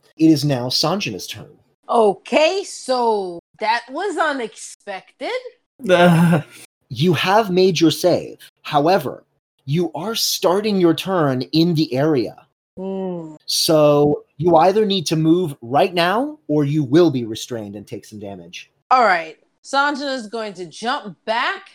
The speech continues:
Speaker 2: and reassess the situation from a safe distance.
Speaker 1: So a field of writhing black tentacles stands between you and Esma.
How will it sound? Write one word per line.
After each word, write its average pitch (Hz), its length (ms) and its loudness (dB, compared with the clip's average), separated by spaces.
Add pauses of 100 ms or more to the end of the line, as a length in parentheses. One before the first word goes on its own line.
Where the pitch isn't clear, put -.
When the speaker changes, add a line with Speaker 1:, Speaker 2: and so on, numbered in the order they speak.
(160)
Speaker 2:
and 208 160 -8
reassess 240 760 -4
the 220 80 -10
situation 185 1040 -12 (100)
from 214 240 0
a 190 100 -8
safe 208 420 -8 (100)
distance. 180 380 -12 (580)
Speaker 1:
So - 240 4
a 170 80 4
field 214 480 2
of 135 180 2
writhing 151 560 0
black 123 400 -4
tentacles 123 640 -6
stands 131 600 -6
between 131 420 -4
you 131 500 2 (220)
and 131 200 -6
Esma. 117 440 -6